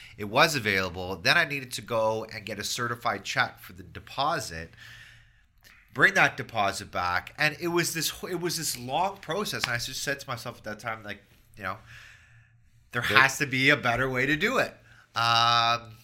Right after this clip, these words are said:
Speaker 1: and, you know, that snowballed from, okay,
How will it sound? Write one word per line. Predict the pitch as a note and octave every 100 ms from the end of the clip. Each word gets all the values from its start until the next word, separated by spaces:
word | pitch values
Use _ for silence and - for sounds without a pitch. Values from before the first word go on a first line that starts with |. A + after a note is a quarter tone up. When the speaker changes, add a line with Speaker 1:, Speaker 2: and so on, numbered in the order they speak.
| - _
Speaker 1:
and, | A#2+ A#2 A#2 A#2 A#2 A#2 A2
you | -
know, | A#2+ A2+ A2 - G#2+
that | C3 C#3+
snowballed | - D3 D#3+ F#3 A2+ G2+ G2+ G2
from, | - A#2+ A2+ A2+ -
okay, | C#3+ - A#2